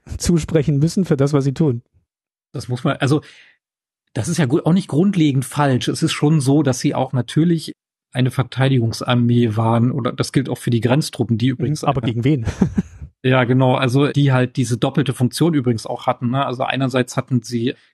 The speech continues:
Speaker 2: grenzpolizeiliche Aufgaben als Grenzsicherung und Grenzüberwachung und andererseits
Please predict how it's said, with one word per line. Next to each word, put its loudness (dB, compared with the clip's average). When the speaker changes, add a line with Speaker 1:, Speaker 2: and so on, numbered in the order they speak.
Speaker 2:
grenzpolizeiliche 0
Aufgaben 0
als -4
Grenzsicherung 0
und -2
Grenzüberwachung 0
und -4
andererseits 0